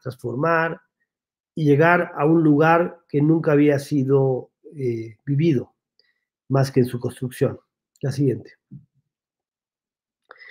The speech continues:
Y lo interesante es que todas las conexiones, eh, todos los amarres, toda la manera de tensarse a la, a la obra misma para,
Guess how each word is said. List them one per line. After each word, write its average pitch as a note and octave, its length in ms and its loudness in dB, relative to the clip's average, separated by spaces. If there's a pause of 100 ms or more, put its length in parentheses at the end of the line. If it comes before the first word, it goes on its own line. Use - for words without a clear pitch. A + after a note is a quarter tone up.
(440)
Y A#3 320 6
lo E3+ 100 8
interesante E3 520 6
es F#3 80 2
que E3 120 2
todas F3+ 160 6
las F3 120 4
conexiones, D#3 880 4 (100)
eh, B2 380 -2 (220)
todos E3+ 160 6
los C#3+ 120 4
amarres, D3 640 0 (760)
toda F3 240 4
la D#3+ 80 4
manera D#3 300 4
de C#3 60 -8
tensarse D3 480 0
a - 20 0
la, C#3 160 0
a B2+ 160 -6
la B2+ 160 0
obra D#3 200 2
misma D#3 400 0
para, B2+ 380 -4